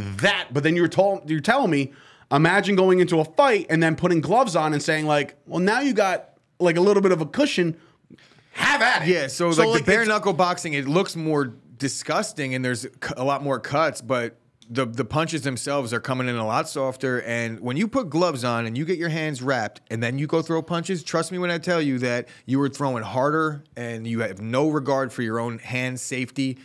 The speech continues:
Speaker 2: Punch somebody with bare knuckles. Look at their hands after those fights.
Speaker 1: Yeah.
Speaker 2: By the second, third
Speaker 1: Shatter your
Speaker 2: round, they
Speaker 1: fucking whole thing.
Speaker 2: You know, there, there's a, each punch you land, there's a price that you gotta pay. And if you can't get it done by the time your hands go, you're not gonna get it done, or th-, ideally their hands are gone, but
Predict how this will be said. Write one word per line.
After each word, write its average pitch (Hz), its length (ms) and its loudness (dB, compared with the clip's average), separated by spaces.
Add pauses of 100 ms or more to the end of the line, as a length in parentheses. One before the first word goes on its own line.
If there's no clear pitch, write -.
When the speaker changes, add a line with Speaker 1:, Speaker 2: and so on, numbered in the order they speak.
(460)
Speaker 2:
Punch 165 240 0
somebody 175 320 0
with 156 160 0
bare 151 180 0
knuckles. 151 300 -2
Look 156 120 0
at 208 60 -2
their 180 120 0
hands 160 280 -2
after 139 220 -2
those 131 160 -2
fights. 151 360 -2
Speaker 1:
Yeah. 175 100 2
Speaker 2:
By 156 100 4
the 151 100 0
second, 202 300 -4
third 185 160 2
Speaker 1:
Shatter 208 140 4
your 208 100 6
Speaker 2:
round, 180 100 4
they 160 120 0
Speaker 1:
fucking 220 340 -4
whole 220 160 0
thing. 220 300 0
Speaker 2:
You 180 80 2
know, 156 100 2
there, 175 240 4
there's 160 420 0
a, 139 380 0 (720)
each 202 320 -4
punch 190 260 0
you 175 140 -2
land, 170 360 -2
there's 139 180 0
a 127 40 -4
price 165 380 -2
that 147 60 -4
you 139 160 -2
gotta 131 200 0
pay. 139 460 -4
And 135 240 -4
if 123 120 -6
you 170 120 -6
can't 214 240 -4
get 175 140 -2
it 139 120 -4
done 165 240 -2
by 139 80 2
the 131 120 -2
time 147 220 -4
your 143 120 -2
hands 156 320 -4
go, 113 260 -2
you're 127 220 -4
not 143 180 -2
gonna 147 180 -4
get 143 140 -2
it 127 120 -6
done, 151 340 -4
or 131 340 -2 (420)
th-, 127 120 -8
ideally 123 500 -2
their 139 240 -2
hands 113 320 -6
are 110 60 -6
gone, 110 280 -4
but 110 200 -6